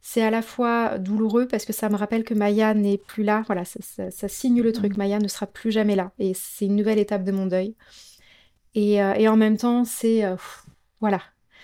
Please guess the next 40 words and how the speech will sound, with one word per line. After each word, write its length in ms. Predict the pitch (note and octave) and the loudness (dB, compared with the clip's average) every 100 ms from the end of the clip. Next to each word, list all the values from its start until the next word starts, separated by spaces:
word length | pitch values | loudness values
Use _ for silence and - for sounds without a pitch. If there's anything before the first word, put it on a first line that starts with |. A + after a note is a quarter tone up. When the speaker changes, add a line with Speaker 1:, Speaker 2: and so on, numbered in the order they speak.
| - _ _ _ _ | -20 _ _ _ _
Speaker 1:
on 100 | A#3 | 2
l'a 120 | A3 | 2
fait. 240 | G#3 G#3 - | 2 -2 0
On 120 | A#3 A3 | 2 4
a, 180 | G#3+ | 4
on 140 | G#3+ G#3+ | 4 4
a 40 | |
un 120 | A3 | 4
bébé 240 | G#3+ A3 A3+ | 4 4 6
et 60 | G#3 | 6
ce 40 | |
Speaker 2:
Ouais. 20 | F#3+ | 4
Speaker 1:
bébé 220 | G3+ G#3 | 2 2
va 120 | G3+ | 0
bien. 260 | F#3 F#3+ F#3+ _ | -2 -6 -8 _
Et, 220 | G3+ F#3 | -2 0
euh, 540 | F3+ F3+ F3+ F#3 F#3 F#3 | 0 -2 -2 -4 -4 -4
et 80 | G#3+ | -4
donc, 200 | G3+ A3 | 0 0
c'est 160 | - A3 | 0 0
à 60 | |
la 100 | G3+ | 0
fois, 460 | G3 - A3+ A3 F#3+ | -2 -2 0 2 0
euh, 40 | |
très 280 | F#3+ - A#3+ | -2 -2 -2
joyeux 600 | G#3+ A3 G#3+ G#3+ A3+ B3 - - - - _ _ _ _ | 0 2 2 2 2 0 -4 -20 -20 -20 _ _ _ _
et 80 | G#3+ | -2
très 160 | - | 0
triste. 380 | G3 - - - _ _ _ _ _ _ - | -4 -6 -10 -14 _ _ _ _ _ _ -4
Speaker 2:
Ouais. 280 | G3+ F3 G3 _ _ _ _ - - | -2 -2 -6 _ _ _ _ -14 -2
Oui, 80 | C4+ | -2
surtout 260 | C4+ G3 G#3+ | 0 -4 0
qu'en 140 | F#3 | 0
plus, 340 | E3+ A3+ - - | 0 -6 -10 -4
euh, 260 | F#3+ F3+ F3+ | -2 -2 -2
c'est 140 | - | 0
une 80 | F3 | 0
petite 260 | D#3+ - - | 0 -4 -4
fille 180 | G#3+ F3+ | 0 0
aussi. 180 | - | -2